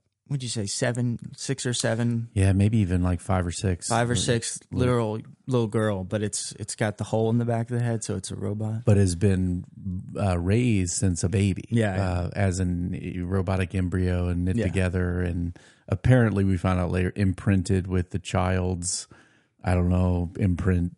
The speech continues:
Speaker 1: Of
Speaker 2: cognitive
Speaker 1: Joshua's
Speaker 2: imprint of Joshua's baby.
Speaker 1: Yeah.
Speaker 2: <laughs> So it's kind of
Speaker 1: Just
Speaker 2: his test tube robot
Speaker 1: Yeah.
Speaker 2: baby.
Speaker 1: So
Speaker 2: Yeah.
Speaker 1: Joshua has got information that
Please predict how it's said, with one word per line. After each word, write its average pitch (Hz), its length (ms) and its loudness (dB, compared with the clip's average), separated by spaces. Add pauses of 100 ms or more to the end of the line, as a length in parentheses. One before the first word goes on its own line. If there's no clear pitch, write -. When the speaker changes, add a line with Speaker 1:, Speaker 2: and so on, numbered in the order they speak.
Speaker 1:
Of 113 180 -2
Speaker 2:
cognitive 98 420 4
Speaker 1:
Joshua's 98 100 2
Speaker 2:
imprint 98 280 2
of 92 160 0
Joshua's 107 440 4
baby. 127 400 6
Speaker 1:
Yeah. - 180 -6
Speaker 2:
<laughs> - 60 -20 (260)
So - 180 -8
it's - 180 -2
kind 139 240 4
of 151 60 4
Speaker 1:
Just 143 140 0
Speaker 2:
his 131 220 2
test - 420 0
tube 120 260 4
robot 131 400 4
Speaker 1:
Yeah. - 60 -6
Speaker 2:
baby. 269 480 2 (420)
Speaker 1:
So 147 500 4
Speaker 2:
Yeah. 101 320 -20 (160)
Speaker 1:
Joshua 139 760 2 (960)
has 123 200 -2
got 127 180 6
information 117 640 2
that 107 320 0